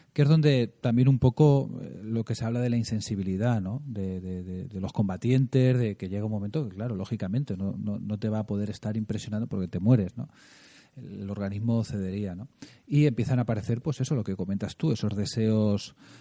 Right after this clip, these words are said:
eh, más sencillos, pero que suponen una, una fuga también y, y un placer, ¿no? Que,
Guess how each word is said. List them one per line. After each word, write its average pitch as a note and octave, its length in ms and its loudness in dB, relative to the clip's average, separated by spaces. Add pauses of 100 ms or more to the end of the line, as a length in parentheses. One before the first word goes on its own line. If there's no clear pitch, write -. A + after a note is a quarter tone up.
(140)
eh, - 180 -10 (720)
más A#2+ 340 -2
sencillos, D3 520 2
pero C3+ 240 4
que C#3 240 -2
suponen B2+ 720 2 (200)
una, G#2 880 -2
una A2+ 280 -2
fuga A#2+ 440 2
también C3 600 2
y, G#2 600 -6
y G#2+ 60 -2
un A#2+ 140 0
placer, A#2 500 -2
¿no? C#3 320 -10
Que, G#2 360 -10